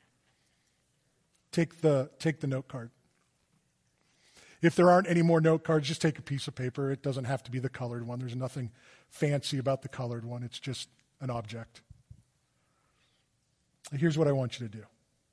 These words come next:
I want you to write down as many things as you can remember of how God has wonderfully worked in your life this year.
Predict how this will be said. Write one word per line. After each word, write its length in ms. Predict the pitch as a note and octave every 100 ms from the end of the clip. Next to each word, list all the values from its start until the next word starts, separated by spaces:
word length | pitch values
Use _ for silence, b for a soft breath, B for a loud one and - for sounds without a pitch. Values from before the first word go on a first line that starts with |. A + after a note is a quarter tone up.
| _ _ _ _ _ b b b b b b b
I 40 | D#3
want 260 | D#3 D#3+
you 40 | F3
to 80 |
write 220 | E3+ D#3+ D#3
down 220 | C#3+ C3+
as 140 | A#2+
many 240 | C3 C#3 D3+
things 340 | D3+ C#3+ B2
as 140 | A2+
you 80 | C3
can 160 | B2 B2+
remember 500 | B2+ C3 B2 G2+ F#2 _ _ _ _ _ _ _ _ _ _ _ _ _
of 120 | B2 B2+
how 160 | C#3
God 360 | A#2+ C3+ C#3 B2
has 180 | B2 G#2+
wonderfully 540 | B2+ C#3 C#3 - C#3
worked 380 | A#2+ C3 B2 -
in 100 | A#2
your 160 | A#2+
life 540 | A#2 A#2+ G2+ - - _ _ _ _ _ _ _ -
this 220 | B2+ -
year. 180 | A2+ F2